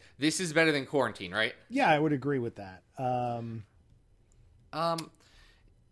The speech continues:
Speaker 2: trying to think of, uh,
Speaker 1: it's not as good as Fear Itself at one forty-seven. I like
Speaker 2: Mm.
Speaker 1: Fear Itself better.
Speaker 2: Yeah, I, I would agree. I, I think that that's got a little bit more going for it. Um,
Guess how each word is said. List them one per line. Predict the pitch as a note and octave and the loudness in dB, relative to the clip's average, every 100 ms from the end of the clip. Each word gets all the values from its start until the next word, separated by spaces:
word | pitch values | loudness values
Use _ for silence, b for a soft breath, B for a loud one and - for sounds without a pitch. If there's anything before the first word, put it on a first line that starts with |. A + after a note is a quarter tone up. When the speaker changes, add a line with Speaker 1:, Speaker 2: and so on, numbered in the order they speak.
| _ _ _ _ _ - - | _ _ _ _ _ -20 -16
Speaker 2:
trying | D3+ D3+ | -14 -12
to | |
think | B2 B2+ | -14 -12
of, | B2 - | -12 -10
uh, | C#3 A2+ A2 | -8 -8 -4
Speaker 1:
it's | A3 G#3 | -4 -4
not | E3+ F3+ A#3+ | -2 0 2
as | D#4+ E3 | 0 -2
good | D3 E3 | 0 0
as | D3 | 0
Fear | - D#3+ B2 | -2 -2 -2
Itself | - E3 D3+ | -2 0 0
at | B2 | -2
one | B2 B2 | -6 -6
forty-seven. | - A2+ F#2 - E2+ - - - _ _ _ b b | -6 -8 -6 -10 -12 -14 -20 -20 _ _ _ b b
I | - | 0
like | B3 D4+ | 4 4
Speaker 2:
Mm. | D#3+ | 2
Speaker 1:
Fear | F3+ | -2
Itself | B2+ - A2 - | -2 -4 -8 -8
better. | D#2 G#1 - _ _ - | -12 -14 -16 _ _ -2
Speaker 2:
Yeah, | D3 D3 | 2 4
I, | C#3 D3+ D#3 | 2 0 2
I | |
would | D#3+ | 2
agree. | D3 C#3 A2 F2+ - | 2 0 -2 -6 -14
I, | C3 B2+ - | -8 -8 -6
I | B2 | -6
think | D3+ C#3 | -6 -6
that | C3 | -4
that's | C3 B2 - | -4 -4 -4
got | C#3 B2+ | -4 -2
a | |
little | B2+ B2+ | -2 -4
bit | A#2+ A#2 | -6 -8
more | C3+ B2+ | -8 -6
going | B2 C3 C3 | -4 -4 -4
for | B2 D3 C#3+ | -4 -2 0
it. | C#3+ - _ | -2 -6 _
Um, | B2 A#2 A2+ A2+ A2 A2 A2 | -12 -10 -10 -10 -12 -12 -16